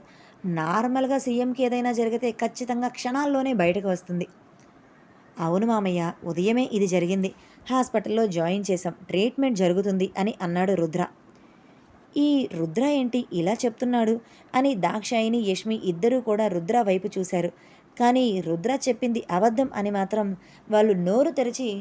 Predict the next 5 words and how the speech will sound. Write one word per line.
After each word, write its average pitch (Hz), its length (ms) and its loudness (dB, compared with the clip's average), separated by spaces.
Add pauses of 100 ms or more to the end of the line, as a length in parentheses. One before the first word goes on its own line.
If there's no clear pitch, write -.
(360)
రేవంత్, 247 440 0
రేవతి 214 340 0 (100)
ఇద్దరికీ 190 400 -2 (120)
చెప్పలేదు. 185 540 0 (1700)
"అవునా, 208 360 2